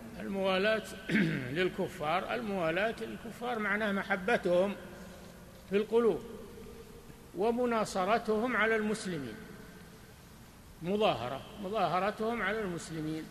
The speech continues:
هذه الولاية المكفرة. "من أحب الكفار ومن يتولهم منكم"، يعني من يحبهم أو يناصرهم فهو منهم،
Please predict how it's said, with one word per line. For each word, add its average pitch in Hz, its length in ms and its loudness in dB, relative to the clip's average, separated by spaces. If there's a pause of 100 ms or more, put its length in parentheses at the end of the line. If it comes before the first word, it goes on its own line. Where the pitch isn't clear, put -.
(720)
هذه 202 340 0
الولاية 160 600 0
المكفرة. 196 680 -4 (920)
"من 156 160 -4
أحب 185 360 0
الكفار 170 540 -2 (200)
ومن 214 200 -2
يتولهم 180 680 2
منكم"، 226 480 -2 (1400)
يعني 147 200 -6
من 190 120 2
يحبهم 220 760 2 (180)
أو 202 300 4
يناصرهم 226 840 2 (1200)
فهو 190 300 2
منهم، 185 340 2